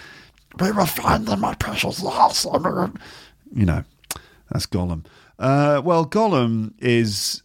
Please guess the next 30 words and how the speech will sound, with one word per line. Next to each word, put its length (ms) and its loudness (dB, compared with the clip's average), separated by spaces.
uh, 640 0
unique 640 2
because 560 0
having 640 2
owned 420 2
the 160 2
ring 400 2
for, 180 -2
like, 280 0
what, 260 -4
two 220 4
hundred 260 0
years 280 2
or 100 2
something, 520 0
the 120 0
ring 280 4
has 160 2
consumed 640 2
Gollum 320 2
and 240 0
sort 220 -2
of 60 -16
twisted 500 2
him 220 -4
into 300 0
this 320 0
little 260 0
monster. 720 2
And 200 -10